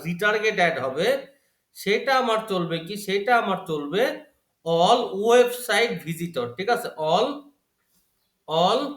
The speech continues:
website visitor, দেখি তো, সরি না,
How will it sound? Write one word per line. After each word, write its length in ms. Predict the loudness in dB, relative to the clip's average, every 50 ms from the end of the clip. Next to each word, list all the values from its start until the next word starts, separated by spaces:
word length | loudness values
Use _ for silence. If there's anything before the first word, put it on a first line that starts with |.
| -14 -20 _ _ _ _ _ _ _ _ _ -20 _ _ _ _ _ _ -20 -20 _ _ _ _ _
website 1800 | -2 0 2 2 2 2 0 -4 -10 -16 _ _ _ _ _ _ _ _ _ -20 _ _ _ _ _ _ _ _ -8 -2 0 2 2 2 0 0
visitor, 440 | -4 -4 -4 -6 -4 -4 -4 -4 -4
দেখি 200 | -8 -8 -8 -8
তো, 300 | -4 -2 -2 -2 -2 -4
সরি 160 | -6 -4 -4 -4
না, 160 | -6 -8